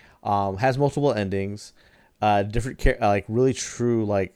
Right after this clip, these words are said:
R P G character builds. Like, you can build a stupid character, you can build a very intelligent character. They have a stupid character ending, they have the perfect ending type of thing. I'd say the biggest flaw with their original game, though, is that if you got to the end game,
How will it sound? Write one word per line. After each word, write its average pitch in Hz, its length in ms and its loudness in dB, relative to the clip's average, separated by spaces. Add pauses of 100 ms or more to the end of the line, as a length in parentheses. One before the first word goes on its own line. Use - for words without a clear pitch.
(420)
R 104 140 2
P 113 200 -4
G 101 220 -4
character 104 400 -2
builds. 110 300 0
Like, 101 120 -4
you 107 80 -2
can 104 160 -8
build 104 160 0
a 95 60 -6
stupid 123 360 -4
character, 120 380 0
you 98 160 -4
can 101 100 -8
build 98 120 -2
a 95 40 -2
very 98 200 -2
intelligent 113 420 -2
character. 110 320 -4
They 101 60 0
have 92 140 -4
a 95 40 -8
stupid 113 380 -6
character 113 340 -2
ending, 110 360 -4
they 101 100 -2
have 104 300 -4 (540)
the 117 100 -6
perfect 123 360 -2
ending 87 280 -6
type 95 200 -10
of 92 80 -12
thing. 90 280 -10 (480)
I'd 135 140 -2
say 147 80 -2
the 131 100 2
biggest 147 300 -2
flaw 135 280 4
with 120 240 0
their 113 140 2
original 110 320 -2
game, 117 280 0
though, 113 180 0
is 110 200 -6
that 107 280 0
if 110 140 -6
you 113 60 -6
got 120 140 0
to - 100 -6
the 110 160 -2
end 104 200 -4
game, 135 380 -4